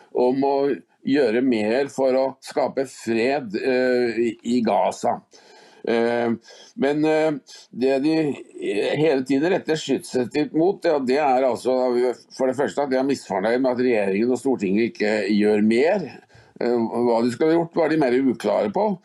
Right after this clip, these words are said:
Eh, og for det annet så er det hele tiden Israel som da får gjø-, gjøres ansvarlig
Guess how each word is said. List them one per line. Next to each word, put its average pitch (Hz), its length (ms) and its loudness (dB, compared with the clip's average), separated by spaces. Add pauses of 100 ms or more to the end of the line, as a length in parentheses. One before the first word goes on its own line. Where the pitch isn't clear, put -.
(380)
Eh, 135 160 0
og 139 240 0
for 160 160 0
det 170 80 2
annet 131 240 0
så 165 160 0
er 113 160 0
det 135 80 0
hele 127 240 -2
tiden 127 400 -4
Israel 131 800 0
som 156 240 -6
da 123 240 2
får 127 240 0
gjø-, 127 320 0
gjøres 117 340 -2
ansvarlig 113 920 -2